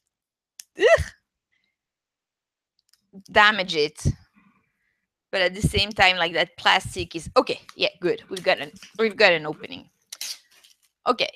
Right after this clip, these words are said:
So that is, that's, that's probably horrible for you. It's, like, so reflective.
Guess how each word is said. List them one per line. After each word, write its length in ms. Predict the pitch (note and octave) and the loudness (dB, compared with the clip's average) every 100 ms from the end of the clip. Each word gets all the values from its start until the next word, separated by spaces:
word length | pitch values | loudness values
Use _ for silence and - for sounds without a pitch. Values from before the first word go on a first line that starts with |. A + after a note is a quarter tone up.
| _ _ _ _ _ _ - _ _ _ _ _ _ _ | _ _ _ _ _ _ -20 _ _ _ _ _ _ _
So 200 | F#3 D#3 | 0 4
that 200 | F3 G#3+ | 4 4
is, 120 | - - - _ _ F#4 _ _ _ | 6 4 4 _ _ _ _ _ _
that's, 280 | - G#3 - | -10 -10 -8
that's 180 | A3+ C4+ | -6 -4
probably 320 | - G4 B3 | 0 0 0
horrible 420 | D#4+ C#4 C4+ A#3 A3+ | 4 4 4 0 -6
for 140 | A3 | -8
you. 180 | A3 G#3 | -8 -6
It's, 180 | G3 - | -8 -6
like, 240 | F3 F3 | -6 -6
so 540 | - - - C#4+ B3 A#3+ | -16 -20 -6 2 4 4
reflective. 760 | A#3+ A#3 G3+ G3+ - D#3 D3+ | -2 -6 -4 -4 -4 -10 -10